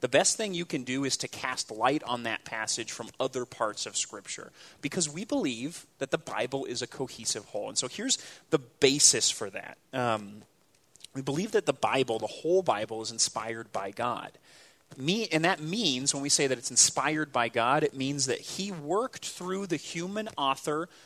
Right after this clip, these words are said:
of any given book of the Bible such that the exact words he intended to be written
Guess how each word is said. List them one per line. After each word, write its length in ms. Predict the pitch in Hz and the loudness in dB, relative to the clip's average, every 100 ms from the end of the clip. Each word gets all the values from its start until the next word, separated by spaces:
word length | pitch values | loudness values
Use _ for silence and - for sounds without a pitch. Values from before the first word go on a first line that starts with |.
| - | -12
of 100 | - - | -6 -2
any 240 | 135 160 | 0 0
given 320 | 196 175 170 170 | 0 0 0 -2
book 180 | 156 | -4
of 60 | 170 | -2
the 80 | 170 | 0
Bible 480 | 139 110 104 104 127 _ _ _ _ _ _ _ _ _ _ _ _ _ _ - | 0 -2 -2 -4 -4 _ _ _ _ _ _ _ _ _ _ _ _ _ _ 0
such 360 | - 190 - | 2 4 2
that 100 | 170 | 0
the 160 | 139 127 | 0 0
exact 600 | 120 113 139 170 233 - | 2 2 4 4 0 -4
words 560 | 156 156 147 143 143 | -2 0 0 0 -4
he 140 | - 127 | -2 -2
intended 460 | 120 - 160 175 | -2 -2 -2 -4
to 80 | 165 | -8
be 140 | 160 147 | -4 -2
written 480 | 117 104 113 117 | 0 -2 -4 -14